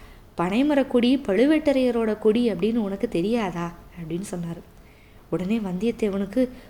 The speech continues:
திடுக்குனாச்சு. "என்னது, மகாவீரர் பழுவேட்டரையர் வருகிறாரா?" அப்படின்னு கேட்டான்.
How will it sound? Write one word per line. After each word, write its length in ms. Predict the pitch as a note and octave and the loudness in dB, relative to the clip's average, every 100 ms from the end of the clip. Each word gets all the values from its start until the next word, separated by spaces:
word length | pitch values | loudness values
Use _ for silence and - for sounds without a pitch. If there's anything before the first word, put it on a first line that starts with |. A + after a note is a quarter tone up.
| - E3+ F3 | -10 -4 2
திடுக்குனாச்சு. 760 | A3 B3+ - C4+ A#3+ - - - - - - - | 4 2 0 0 0 -2 -6 -6 -12 -20 -8 -2
"என்னது, 380 | G3 A#3 E4 E4 - - | 2 4 4 2 -4 -6
மகாவீரர் 580 | F#3 C4 C#4+ C#4 C#4 C#4+ | -2 0 4 6 4 2
பழுவேட்டரையர் 680 | G#3 A#3+ D#4 D4+ C4 B3 A#3 | 0 4 4 4 4 2 2
வருகிறாரா?" 540 | A3 A#3 B3 A3+ F#3+ - - - | 0 2 2 2 0 -4 -20 -12
அப்படின்னு 300 | F#3 F3 F#3 G3+ | -8 -6 -6 -6
கேட்டான். 280 | F3 F3+ | -6 -8